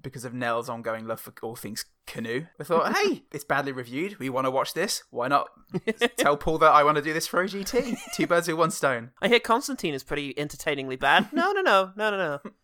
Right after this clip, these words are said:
Speaker 2: no.
Speaker 1: <laughs>
Speaker 2: Uh,
Speaker 1: Tawdry
Speaker 2: never mind that
Speaker 1: spy
Speaker 2: Peter
Speaker 1: thriller.
Speaker 2: Stromhair, Tilda Swinton madness. Let's, uh, watch two and a, an hour and a half of snow.
Speaker 1: Yeah.
Speaker 2: With some Keanu Reeves pe-, peeking out of it
Speaker 1: Clearly,
Speaker 2: now and then.
Speaker 1: look, you don't
Speaker 2: Whoa.
Speaker 1: get snow that often in Melbourne, and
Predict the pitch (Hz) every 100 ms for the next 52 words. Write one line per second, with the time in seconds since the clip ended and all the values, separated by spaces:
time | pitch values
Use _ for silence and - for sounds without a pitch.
0 | _ 190 - 214 - 139 160 160 156 -
1 | - 170 175 160 226 214 165 170 - 233
2 | - 190 180 180 175 175 175 - _ _
3 | _ - _ - 220 175 170 - - 175
4 | 165 156 165 156 143 143 - 156 147 147
5 | 139 117 - - _ _ _ _ - 196
6 | - 220 220 226 233 226 220 190 - -
7 | - 214 233 233 226 - 202 208 226 226
8 | 233 233 240 226 - 269 233 117 _ _
9 | _ _ _ 165 320 - 214 208 - 208
10 | 208 202 240 - - 165 - 175 160 147
11 | 139 127 127 - - 156 143 131 120 131
12 | 117 - - _ _ _ _ 135 139 123
13 | 123 - - - 101 107 117 110 107 104
14 | 104 101 98 104